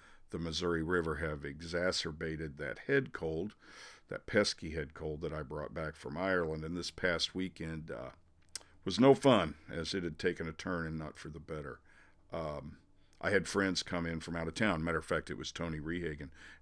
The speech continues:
and, uh, we visited for a very short amount of time, and then a, a very short amount of time, and I had to give it a rain check, and I retired early. Without going into all of the details, uh, let's just say I haven't felt good at all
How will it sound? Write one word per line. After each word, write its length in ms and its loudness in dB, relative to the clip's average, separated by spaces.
and, 500 -4
uh, 180 -6
we 200 -4
visited 500 -2
for 160 -6
a 60 -6
very 260 4
short 340 -2
amount 180 -4
of 60 -10
time, 280 -6
and 80 -6
then 100 -4
a, 100 -8
a 120 -6
very 460 4
short 540 -6
amount 300 -10
of 80 -16
time, 280 -14
and 400 -4
I 140 0
had 160 -2
to 140 -8
give 160 -2
it 80 -4
a 40 -6
rain 300 -4
check, 340 -6
and 80 -8
I 60 -6
retired 560 -6
early. 400 -8
Without 320 12
going 240 12
into 160 10
all 260 10
of 80 2
the 80 2
details, 800 2
uh, 260 2
let's 260 6
just 280 0
say 260 2
I 200 4
haven't 360 0
felt 300 -2
good 160 -4
at 100 -4
all 420 2